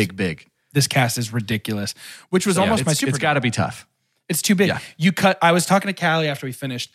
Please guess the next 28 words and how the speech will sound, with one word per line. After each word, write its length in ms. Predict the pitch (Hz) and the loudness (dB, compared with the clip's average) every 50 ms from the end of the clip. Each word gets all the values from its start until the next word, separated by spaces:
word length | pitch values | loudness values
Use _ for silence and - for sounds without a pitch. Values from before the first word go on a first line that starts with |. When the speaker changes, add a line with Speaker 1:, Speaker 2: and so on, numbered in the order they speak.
| _ - - _ _ _ - | _ -20 -20 _ _ _ 0
Speaker 2:
This 200 | 156 175 170 - | 2 2 2 2
is 120 | 196 170 | 2 4
a 100 | 175 170 | 4 4
much 400 | 160 156 160 175 202 - - 147 | 4 4 4 4 2 2 -2 0
better 300 | 143 160 165 170 180 165 | 2 4 4 4 4 2
movie, 400 | 156 143 131 127 123 120 127 127 | 2 2 0 0 -2 -2 -2 0
not 160 | 127 156 175 | 2 2 2
a 40 | 185 | 2
good 240 | 165 143 160 165 139 | 2 2 0 0 0
movie, 220 | 113 107 98 104 | -2 -6 -10 -8
but 140 | 101 113 120 | -8 -6 -4
a 20 | 143 | -2
much 300 | 165 170 156 - - - | -2 -2 -2 -4 -4 -2
better 240 | 147 156 165 165 | -2 0 0 -2
movie 400 | 135 104 95 85 78 80 92 123 - _ _ _ _ _ _ _ _ _ _ _ | -2 -4 -8 -10 -14 -16 -18 -18 -20 _ _ _ _ _ _ _ _ _ _ _
if 200 | - 156 135 - | 0 2 2 2
you 160 | 147 147 151 151 | 2 2 2 2
remove 840 | 139 147 143 143 143 147 165 175 151 135 127 123 117 113 - - _ _ _ _ _ _ _ - - - | 2 2 0 0 2 4 4 4 4 2 0 -2 -6 -10 -14 -18 _ _ _ _ _ _ _ -20 -14 -10
Speaker 1:
Ashton 320 | 92 90 90 - - 127 | -8 -8 -6 -6 -6 -6
Kutcher. 360 | - 120 107 - 107 98 120 - _ _ _ _ _ _ _ _ | -4 -4 -4 -4 -4 -8 -8 -10 _ _ _ _ _ _ _ _
Speaker 2:
five, 1500 | - - - - - - - - - - - - - - - - 160 151 160 160 160 160 165 165 165 147 135 - - - - - _ | -8 -6 -4 -2 -2 -2 -2 -4 -4 -6 -6 -8 -10 -6 -2 0 2 4 4 4 4 4 4 2 2 -2 -6 -12 -16 -20 -20 -20 _
Speaker 1:
<laughs> 160 | _ _ _ | _ _ _
Speaker 2:
three 260 | - - 175 214 226 | -2 0 2 2 2
storylines, 720 | 214 - - 202 185 180 170 165 160 156 156 151 151 143 - | 2 0 0 2 2 4 4 4 4 4 2 2 0 -2 -2
five 340 | - 160 151 147 139 - | 0 0 2 2 0 -2
people, 280 | - 147 147 - 165 160 | -4 -6 -4 -2 0 2
I 100 | 160 165 | 2 2
think. 300 | 160 175 175 175 - - | 2 0 -4 -4 -6 -10